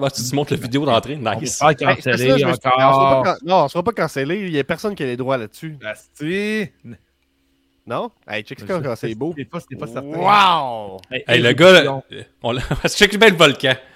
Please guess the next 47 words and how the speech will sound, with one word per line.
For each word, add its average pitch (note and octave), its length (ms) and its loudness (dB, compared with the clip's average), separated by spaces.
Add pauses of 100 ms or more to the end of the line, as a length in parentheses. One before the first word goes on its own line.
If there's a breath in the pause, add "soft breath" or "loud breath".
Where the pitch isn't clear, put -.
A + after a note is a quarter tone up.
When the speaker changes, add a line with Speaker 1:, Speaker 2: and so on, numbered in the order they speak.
(160 soft breath)
Speaker 1:
Wow ! B2+ 460 4
Speaker 2:
C'est A2 60 -8
Speaker 1:
Il G#2+ 40 -10
y - 20 -10
a G#2+ 180 -12 (200 soft breath)
Speaker 2:
épouvantable. A#2 340 -4
Speaker 1:
des, E3 220 4
des D#3 140 2
pétards. D#3+ 680 8
Après B2+ 220 -2
ça, E3 120 -2
il D#3+ 40 0
y D3+ 60 2
a C3+ 60 6
un B2+ 60 6
peu D#3 160 -4
de D3+ 60 -8
f-, - 100 -14 (300)
comme D#3 160 -4
de B2+ 180 -4
la B2+ 120 6
lave. D3 540 4 (220)
Tout - 160 4
était D3+ 160 4
là D3 140 4
pour C3+ 100 0
que B2 60 -6
j'aime C3 160 0
ce A#2+ 100 -4
show-là. A2 400 -4
Là. A#2 120 -6
Tu - 60 -16
sais, E3 120 -10
ça - 100 -2
Speaker 2:
Ouais. B2+ 60 0
Speaker 1:
me B2+ 40 2
séduit C3 600 -2
dé-, B2+ 260 0
déjà. B2 320 2
Tu D3+ 60 -2
sais. D#3+ 100 -2
Speaker 2:
Sammy D3+ 220 -4
Guevara C#3+ 420 -2
devant C3 240 -4
la B2+ 80 -4
ceinture, A#2+ 440 -12
là. G#2 120 -16